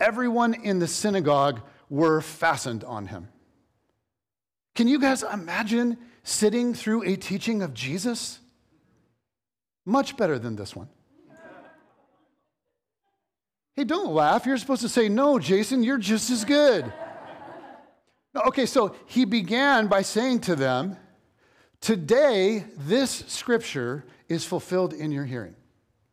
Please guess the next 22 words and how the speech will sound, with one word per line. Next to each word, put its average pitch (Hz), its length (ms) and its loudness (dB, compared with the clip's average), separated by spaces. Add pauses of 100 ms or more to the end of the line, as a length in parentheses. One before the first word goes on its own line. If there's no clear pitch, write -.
(720)
Now, 170 140 2
that 202 200 4
word 247 300 4
fulfilled 175 760 0 (840)
that 175 140 0
we 190 100 0
just 196 240 -4
read 156 160 2
is 165 80 -8
the 170 100 -8
same 233 360 -2
word 175 260 2
that 180 80 -4
we 165 160 -4
looked 151 240 -2
at 156 240 2
last 202 340 0
week. 117 220 -8
It's 147 140 -6
the 165 80 -10
same 214 420 0
word 165 400 2